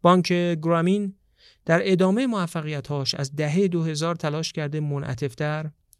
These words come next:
بیشتر سازگار با شرایط بنگلادش و پاسخگوتر به نیازهای فقرای بنگلادشی باشه. این داستان موفقیت سازمانی چند ده میلیارد دلاری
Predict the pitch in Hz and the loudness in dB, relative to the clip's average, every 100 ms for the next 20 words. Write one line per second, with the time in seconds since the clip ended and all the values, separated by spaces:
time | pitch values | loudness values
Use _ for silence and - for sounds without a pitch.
0 | _ _ _ _ _ 175 185 - - 175 | _ _ _ _ _ 8 10 8 6 2
1 | 175 - 160 143 131 156 156 147 143 131 | 2 0 0 0 0 -2 0 -2 -4 -4
2 | 139 147 135 127 127 131 170 170 - 143 | -6 -6 -6 -6 -6 -4 -2 -4 -6 -6
3 | - 147 - - - 147 - 180 180 156 | -4 0 0 -2 -6 -8 -4 -2 -2 -2
4 | 143 131 120 147 143 143 131 131 143 139 | -4 -6 -4 -4 -4 -4 -4 -4 -2 -2
5 | 127 123 120 120 - - - - - _ | -2 -2 -4 -2 -4 -6 -12 -12 -14 _
6 | _ _ _ - _ _ - 175 170 151 | _ _ _ -20 _ _ 4 6 6 0
7 | _ 160 165 - - 180 180 175 175 170 | _ 2 4 4 4 0 2 0 0 0
8 | 160 143 127 151 139 147 156 151 156 147 | 0 -2 -4 -4 -4 -4 -4 -4 -2 0
9 | 156 139 131 143 160 165 165 160 151 135 | 2 0 0 -2 -2 -2 -2 -2 -2 -2
10 | 135 135 120 143 131 131 123 123 127 120 | 0 -2 -2 -4 -2 -4 -6 -6 -2 -2
11 | 120 151 | 0 -2